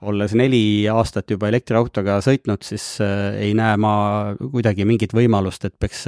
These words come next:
tagasi minema. Pere teine auto on pistikhübriid, äh, suvel üheksakümmend protsenti saan elektriga hakkama. Täna mõtlen, et ka see võiks olla elektri peal,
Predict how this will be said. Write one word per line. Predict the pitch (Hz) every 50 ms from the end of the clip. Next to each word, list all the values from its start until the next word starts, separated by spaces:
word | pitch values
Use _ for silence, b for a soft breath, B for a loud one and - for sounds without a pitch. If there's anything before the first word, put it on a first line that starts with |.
| 98 95
tagasi | - 123 117 117 98 107
minema. | 95 101 101 101 101 98 98 98 98 98 95 98 95 95 98 95
Pere | - 104 104 95
teine | 107 110 113 107
auto | 101 101 104 101 - 98
on | 95 95
pistikhübriid, | - 127 - - 104 - - 104 98 - - 117 113 104 92 - - 107
äh, | 101 98 98 98 98 98 98 98 98 101 -
suvel | - 110 104 101 101 110 113
üheksakümmend | 113 107 - - 104 -
protsenti | - 110 104 - 113 107 110 - 107 104
saan | 107 101 104
elektriga | 107 117 113 - 120 104 101 110 127
hakkama. | - - 104 98 98 95 - - _ _ _ _ _
Täna | - - 104 101 98
mõtlen, | 98 101 104 - - 95 95 98
et | - -
ka | 104 104
see | - 113 107 101
võiks | 101 - -
olla | 98 101 101 101 101 101 101 - b b b _ _ _ _ -
elektri | - 101 113 113 - - - 104 90
peal, | 101 98 95 95 90